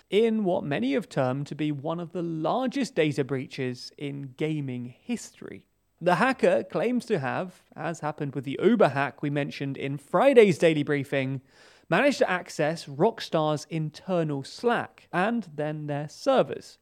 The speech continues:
They then threatened to leak the source code of G T A five, the second biggest selling game of all time. In a statement,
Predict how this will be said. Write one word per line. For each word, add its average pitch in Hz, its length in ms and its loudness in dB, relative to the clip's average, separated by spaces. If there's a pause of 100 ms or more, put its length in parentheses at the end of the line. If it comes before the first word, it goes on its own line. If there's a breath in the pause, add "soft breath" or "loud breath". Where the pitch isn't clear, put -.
(120)
They 175 160 2
then 233 300 2
threatened 180 440 -4
to 170 100 -2
leak 170 460 -6
the 170 100 -6
source 233 440 -2
code 135 420 0
of 139 200 -6
G 160 240 -8
T 135 220 -6
A 117 120 -8
five, 156 760 -2 (380 soft breath)
the 151 100 -4
second 214 540 0
biggest 147 380 0
selling 127 340 -2
game 117 420 -8
of 143 180 -14 (140)
all 147 340 -6 (260)
time. 202 440 -4 (320)
In 226 120 8
a 220 80 12
statement, 196 520 8